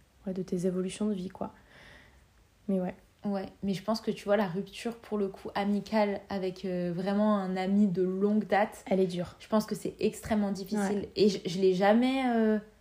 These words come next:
Speaker 2: enfin, j'espère pas dire de bêtises, mais
Speaker 1: <laughs>
Speaker 2: bah non, je me, enfin, je m'en souviendrai, mais j'ai jamais vécu, tu vois,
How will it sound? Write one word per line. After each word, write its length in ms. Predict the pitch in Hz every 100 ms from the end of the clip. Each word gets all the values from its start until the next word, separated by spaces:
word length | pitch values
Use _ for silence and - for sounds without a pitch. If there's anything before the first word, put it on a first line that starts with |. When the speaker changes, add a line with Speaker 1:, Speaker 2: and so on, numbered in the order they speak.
| _ _ _ -
Speaker 2:
enfin, 100 | 185
j'espère 340 | 165 156 196 -
pas 120 | 190
dire 160 | 180
de 100 | 175
bêtises, 360 | 175 180 - 226
mais 160 | 185 - -
Speaker 1:
<laughs> 580 | 208 220 233 - 196 214
Speaker 2:
bah 140 | 190 202
non, 140 | 240
je 100 | 220
me, 40 | 208
enfin, 200 | - 202
je 60 |
m'en 100 | 175
souviendrai, 380 | 196 214 214 240
mais 180 | 226 196
j'ai 160 | 175 190
jamais 360 | 180 220 269
vécu, 540 | 214 202 202 - 254 247
tu 180 | -
vois, 280 | 196 202 220